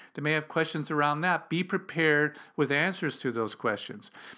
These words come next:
You don't want to be thrown by a question that you could have prepared for. Okay, so make sure you have pre-, you, you're prepared for the common questions that you are likely to be asked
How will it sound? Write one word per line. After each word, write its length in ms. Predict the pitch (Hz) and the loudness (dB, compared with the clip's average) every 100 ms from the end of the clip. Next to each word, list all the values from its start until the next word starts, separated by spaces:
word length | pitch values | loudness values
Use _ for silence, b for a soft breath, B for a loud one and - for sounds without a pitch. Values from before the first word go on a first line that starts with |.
| B | B
You 100 | 175 | 0
don't 240 | 156 214 277 | 6 6 8
want 160 | 262 | 4
to 60 | 240 | 4
be 160 | 196 185 | 0 -4
thrown 960 | - - 190 214 233 185 147 131 123 b b b b b _ | -6 -2 4 6 6 4 2 0 -6 b b b b b _
by 180 | 151 151 | 4 4
a 80 | 143 | 4
question 540 | - 165 160 - 147 | 2 2 2 2 2
that 200 | 135 139 | 2 0
you 120 | 143 | -4
could 300 | 131 - 202 | -6 -2 0
have 140 | 185 - | 0 -2
prepared 520 | - - 139 120 - | -18 -4 0 2 0
for. 340 | - - - _ _ _ _ _ _ | -8 -10 -10 _ _ _ _ _ _
Okay, 400 | 123 113 - 113 | -10 -8 -4 -4
so 360 | 139 - 139 127 B B B - | -4 -2 -2 -2 B B B -4
make 180 | 196 214 | -2 -2
sure 280 | - 208 | 0 2
you 120 | 190 175 | 4 4
have 200 | 170 - | 0 0
pre-, 140 | 139 - | -6 -6
you, 300 | - 147 139 | -6 -2 0
you're 160 | 170 139 | 0 0
prepared 540 | - 147 - 151 156 | 0 -4 2 4 4
for 280 | 151 143 127 | 2 0 0
the 380 | 127 - 131 131 - - | -2 -4 -4 -4 -8 -6
common 400 | - 190 190 175 | 2 4 4 0
questions 520 | - 143 - 147 139 | 2 2 2 -4 -2
that 140 | 127 | -4
you 180 | 131 131 | 0 2
are 220 | 123 120 B B B - | 4 2 B B B -4
likely 460 | 123 131 131 135 | 2 2 2 -4
to 160 | 123 127 | -4 -4
be 160 | 117 117 | -4 2
asked 500 | 120 110 98 - | 4 4 0 -6